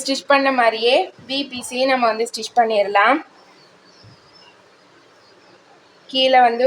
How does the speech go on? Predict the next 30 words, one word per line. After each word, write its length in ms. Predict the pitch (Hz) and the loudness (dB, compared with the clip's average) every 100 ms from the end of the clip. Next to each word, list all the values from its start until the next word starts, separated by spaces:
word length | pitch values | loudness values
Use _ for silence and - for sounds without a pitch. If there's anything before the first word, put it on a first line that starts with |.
| 285 262 | 4 4
ஒரு 180 | 233 233 | 2 2
கால் 240 | 220 220 214 | 2 2 0
இன்ச் 200 | 226 233 226 | -6 -2 0
அளவுக்கு 320 | 208 202 226 220 | 0 0 -6 -4
மடிச்சுட்டு 540 | 196 220 - - 226 269 339 _ _ - _ - - - - - - 202 | -4 -4 -10 -4 -2 -2 -4 _ _ -20 _ -20 -20 -20 -20 -18 -8 -4
அப்படியே 240 | 214 247 254 | 0 0 0
குதிரோட 500 | 240 240 233 240 254 240 | -2 0 2 2 0 -2
தையல் 280 | 214 220 277 247 | -2 -4 -2 -4
கண்டினியூவா 440 | 214 208 202 220 220 | -4 -10 -4 -2 0
போட்டுடுறேன். 600 | 208 202 202 190 202 240 330 - - | -2 -2 -2 0 0 0 -2 -8 -10
இந்த 200 | 254 254 311 | -4 -4 -2
துணியை 320 | 330 392 381 269 | -4 -2 0 0
வந்து 160 | 240 285 | 0 2
நம்ம 140 | 262 - - | 2 2 0
இழுத்துறக்கூடாது, 720 | 262 294 285 269 214 196 180 175 - | -2 0 0 -2 0 0 0 -4 0
பேக்ல 320 | 208 220 214 208 | 2 0 0 -2
இருக்கிற 260 | 196 196 196 185 | 0 0 2 2
துணியை. 320 | 190 190 175 - - - - 240 | 2 2 2 0 -6 -10 -4 -2
அந்த 140 | 254 254 | -2 -2
துணியை 300 | 285 302 320 269 | -2 0 0 0
இழுக்கிறனால 680 | 269 285 285 277 262 247 240 277 | -4 0 2 2 2 0 2 0
தான் 140 | 349 294 | 0 -4
நமக்கு 260 | 240 226 214 | -6 -4 -4
வந்து 160 | 220 254 | -2 -4
அந்த 100 | 240 - | -4 -4
கொக்கியும் 560 | 233 - 277 277 277 240 | -6 -6 -6 -4 -6 -8
வீயும் 360 | 240 240 277 359 - 233 | -10 -4 -4 -4 -10 -6
முன்ன 260 | 254 262 254 | -2 -4 -4
பின்ன 180 | 233 240 226 | -6 -2 0
வந்துருது. 440 | 196 202 202 196 | -2 -2 -6 -2